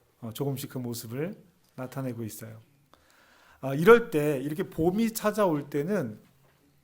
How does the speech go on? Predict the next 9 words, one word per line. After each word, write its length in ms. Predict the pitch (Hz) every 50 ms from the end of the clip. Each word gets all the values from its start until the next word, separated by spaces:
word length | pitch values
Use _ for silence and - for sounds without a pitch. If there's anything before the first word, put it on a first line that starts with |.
| _ - - - _ -
북반부에 600 | - 151 - - - 208 208 214 214 190 202 196 190
산다는 500 | 190 202 214 214 214 214 190 175 160 160
게 100 | 175 170
참 460 | 170 - - 208 208 208 185 - - - - _ _ _ _ _ _ _ _ _ _ _ _ _ _
기분 260 | - - 156 180 196
좋은 340 | 165 147 143 139 143 143 139
일인 200 | 143 139 151 147
것 80 | 143 127
같아요. 440 | 113 110 - - 107 107 104 101